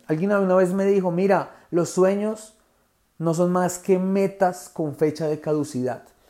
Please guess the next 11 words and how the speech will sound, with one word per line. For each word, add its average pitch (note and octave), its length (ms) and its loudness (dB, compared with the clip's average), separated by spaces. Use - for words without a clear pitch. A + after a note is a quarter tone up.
¿Tú A#3 120 0
ya A#3+ 100 4
le B3 100 6
pusiste A3 440 0
fecha G#3+ 300 0
de G#3 120 0
caducidad F#3+ 500 0
a E3+ 60 -2
eso F3 180 -8
que F3 120 -12
quieres? - 400 -8